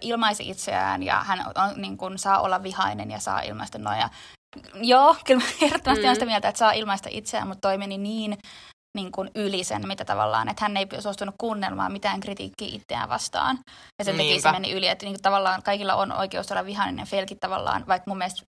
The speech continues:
Speaker 1: Faye oli ehdottomasti tässä se ainoa, joka oli väärässä, mutta kyllä totta kai Faye on niin kuin,
Speaker 2: Mm.
Speaker 1: o-, niin kuin oikeus omiin tunteisiinsa, mutta toi, miten se tuli niin kuin ilmi tossa, oli täysin väärä.
Speaker 2: Niinpä.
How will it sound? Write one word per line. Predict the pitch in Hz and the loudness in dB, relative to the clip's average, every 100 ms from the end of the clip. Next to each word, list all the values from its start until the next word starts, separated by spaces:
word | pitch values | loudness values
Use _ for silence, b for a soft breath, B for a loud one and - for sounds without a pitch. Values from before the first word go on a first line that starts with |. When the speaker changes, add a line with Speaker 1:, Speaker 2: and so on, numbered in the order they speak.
| - | -8
Speaker 1:
Faye | 202 190 | -2 -2
oli | 185 | -2
ehdottomasti | 190 185 - - - - | -4 -6 -8 -10 -10 -12
tässä | - - 196 | -10 -8 -6
se | - | 0
ainoa, | 185 180 - - | 2 2 -2 -4
joka | - - | -6 -4
oli | - | 0
väärässä, | 254 233 196 185 | 2 2 0 -6
mutta | 185 - | -10 -12
kyllä | 202 | -12
totta | 190 202 | -10 -6
kai | 196 196 | -2 0
Faye | 196 190 | 0 -2
on | 202 | -4
niin | 208 208 | -8 -4
kuin, | 196 | -2
Speaker 2:
Mm. | 180 | -2
Speaker 1:
o-, | 170 165 175 | -4 -6 -8
niin | 202 | -8
kuin | 196 190 - | -6 -4 0
oikeus | 190 196 190 | 0 0 -4
omiin | - 196 202 | -4 -4 -6
tunteisiinsa, | 202 202 202 214 208 - | -6 -6 -4 -4 -6 -6
mutta | 95 - - | -8 -4 -4
toi, | 185 | -4
miten | 95 95 | -6 -10
se | - | -10
tuli | 196 196 | -10 -10
niin | 196 | -12
kuin | - | -10
ilmi | 208 190 196 | -6 -6 -6
tossa, | - - - | -8 -6 -8
oli | 202 - | -6 -4
täysin | 196 196 254 247 | -4 -4 -8 -8
väärä. | - - 269 B B _ _ - | -6 -4 -6 B B _ _ -4
Speaker 2:
Niinpä. | 170 170 147 | -2 2 2